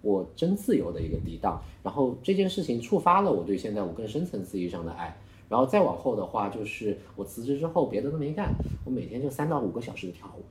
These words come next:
三到五个小时跳舞。其实对于一个白领，成年白领来讲是蛮夸张的一件事情，但量变会发生一些质变。当你发现你经过一个月多的时间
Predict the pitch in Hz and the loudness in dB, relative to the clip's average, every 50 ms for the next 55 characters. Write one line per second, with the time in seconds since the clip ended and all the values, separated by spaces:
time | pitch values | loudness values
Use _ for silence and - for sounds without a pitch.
0 | - - 120 123 135 135 101 87 87 87 92 90 90 - 87 - - 101 87 - | -8 -6 -4 -2 0 0 -2 -2 -4 -6 -6 -8 -8 -8 -10 -6 -6 -6 -6 -6
1 | - - 170 175 208 185 175 180 170 170 - - 101 98 107 110 101 87 87 - | -6 -6 0 4 6 8 8 8 8 6 6 4 2 4 4 2 2 0 0 -6
2 | - - - 113 120 120 120 117 110 107 107 98 92 90 90 85 82 - 101 90 | -10 -8 -2 2 2 2 4 4 2 2 2 0 -2 -2 -4 -6 -6 -6 -6 -6
3 | 85 95 - - 110 104 101 113 107 113 117 101 90 87 87 85 85 85 - 95 | -4 -4 2 2 4 2 4 0 -2 -2 -2 -2 -4 -4 -6 -6 -8 -8 -8 -10
4 | 87 - 90 - - - - - - - - - 170 160 147 127 123 127 - - | -8 -8 -10 -12 -14 -18 -20 -20 -20 -12 0 4 4 6 6 4 2 -2 -10 -18
5 | - - - - - - - - - - - - 147 165 170 151 147 147 135 120 | -20 -20 -12 -6 -2 -2 0 0 -2 -4 -4 2 4 4 4 4 6 4 4 4
6 | 131 123 123 120 113 110 123 113 104 117 107 104 - 104 90 85 101 87 - - | 4 2 0 0 -2 -2 -4 -4 -4 -4 -6 -4 -4 -4 -4 -2 -2 -4 -4 -8
7 | - - - - 185 214 185 107 - - 123 139 147 175 156 123 101 101 98 90 | -14 -18 -8 -2 2 2 4 2 4 4 2 2 4 2 2 2 0 -2 -6 -6
8 | 85 - 123 139 143 131 139 135 123 107 98 101 107 147 147 151 147 127 104 95 | -2 0 0 0 2 4 6 6 6 6 4 -2 0 2 2 4 4 4 4 2
9 | - - - - - - - - 123 127 123 104 92 - - 90 90 104 101 101 | -2 -12 -20 -20 -20 -16 -2 2 2 4 4 2 0 -2 -6 -4 -2 0 -2 -2